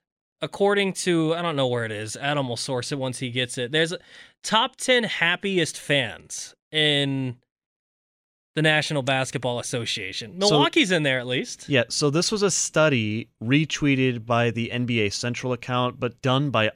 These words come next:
Speaker 2: Online Betting Guide, which is interesting. This has really nothing to do with betting at all, although I guess you could make odds for anything, including what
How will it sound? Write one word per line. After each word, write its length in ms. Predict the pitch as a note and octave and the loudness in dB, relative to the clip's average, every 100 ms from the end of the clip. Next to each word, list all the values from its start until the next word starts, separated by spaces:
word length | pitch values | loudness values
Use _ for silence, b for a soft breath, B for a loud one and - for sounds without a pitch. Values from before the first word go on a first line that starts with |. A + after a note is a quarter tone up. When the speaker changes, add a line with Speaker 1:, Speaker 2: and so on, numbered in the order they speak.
| B2+ | 0
Speaker 2:
Online 640 | C3 D3+ D3 C#3+ C3+ A2+ | 0 2 0 0 0 -2
Betting 480 | F2+ A2+ B2+ B2+ G#2+ | -4 0 2 2 -2
Guide, 360 | F#2+ F2+ F#2+ G2+ | -4 -4 -6 -6
which 180 | G2+ | -8
is 220 | G#2 F#2+ - _ _ _ _ _ _ | -8 -10 -12 _ _ _ _ _ _
interesting. 800 | D3+ B2 - A#2 - G2+ F#2+ B2 | 0 0 -2 -6 -6 -6 -4 -6
This 180 | G#2+ G2+ | -6 -4
has 280 | A2+ G2+ G#2 - G#2+ | -4 -4 -8 -18 -8
really 240 | A2+ A#2+ | -2 0
nothing 400 | G#2+ A2 A#2 A#2+ | 0 0 0 -2
to 80 | A2 | -4
do 160 | G2 A2 | -4 -2
with 200 | G2+ G2+ | -4 0
betting 300 | A2+ A2 G#2 | 2 2 2
at 80 | G#2+ | 2
all, 380 | C3 G2+ A#2 - b b b | 2 2 -2 -4 b b b
although 220 | A2 A#2 | 0 4
I 60 | A#2+ | 4
guess 280 | C3 C#3 - | 4 2 0
you 100 | D3 | 0
could 240 | F#3 F3+ | 2 2
make 200 | F#3 F#3+ | 2 0
odds 260 | F3+ F#3 E3+ | 2 2 2
for 140 | F3+ | -2
anything, 400 | F#3+ E3+ B2+ A#2+ | 0 0 0 -2
including 520 | A2+ A2 C#3 C3 B2 A2+ b b b | -2 0 0 2 0 -4 b b b
what 240 | B2 G3 | 0 0